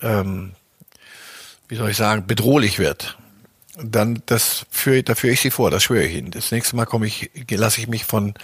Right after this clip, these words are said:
und zwar optisch durchaus ansehnlich, von fünf dieser Schränke an meinen Reporterplatz führen. Möchten Sie das?“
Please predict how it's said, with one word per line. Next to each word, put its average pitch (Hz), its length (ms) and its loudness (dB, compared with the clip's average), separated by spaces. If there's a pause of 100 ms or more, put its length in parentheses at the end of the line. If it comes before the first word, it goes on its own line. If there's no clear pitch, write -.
(120)
und 107 180 0
zwar 98 480 2
optisch - 500 -2
durchaus 113 480 2 (760)
ansehnlich, 107 840 0 (540)
von 110 240 -2
fünf - 540 -2
dieser 107 240 2
Schränke 104 640 2
an 104 160 2
meinen 98 160 4
Reporterplatz 95 600 2
führen. - 260 -2
Möchten 123 280 0
Sie 85 120 0
das?“ 92 240 0